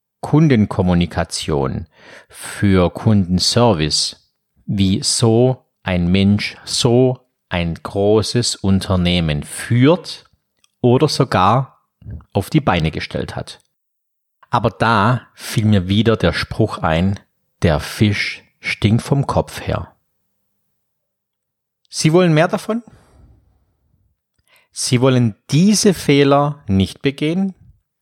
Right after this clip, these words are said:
Sie wollen eine Strategie, wie Sie mit Ihren Kunden besser umgehen? Sie wollen glückliche, zufriedene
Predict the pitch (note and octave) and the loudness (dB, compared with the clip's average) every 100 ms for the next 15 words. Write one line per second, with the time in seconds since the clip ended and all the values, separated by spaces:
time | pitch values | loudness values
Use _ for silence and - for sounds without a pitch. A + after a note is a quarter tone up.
0 | _ - - - D#3+ F#3+ F3+ F3 C#3+ C3 | _ -12 -6 -2 2 4 4 2 0 0
1 | - A#2 A2+ - F#2 - F3 G2+ E2 F2 | 0 -2 0 0 -2 0 0 0 -4 -4
2 | G2 A#2 - G#2+ F#2+ - _ - F#3 G3 | -2 -2 2 2 2 -2 _ -2 2 2
3 | F3+ F3 _ _ - - C#3+ C3+ C3 - | 0 -4 _ _ -6 -2 0 -2 -4 -2
4 | A2 - C#3 D3+ D#3+ D#3+ F3+ G3 - _ | -2 -2 -4 -4 -6 -6 -6 -6 -10 _
5 | - - - - G#3+ F#3 E3+ C#3 A2 F#2+ | -20 -20 -10 -2 2 4 6 4 2 -2
6 | - G#2+ C#3 E3 E3+ - G3 - _ _ | -2 0 2 0 -2 0 0 -2 _ _
7 | - - G#2+ - G#2 A2+ C3 G2+ G2 | -6 -2 -2 -2 0 2 4 2 2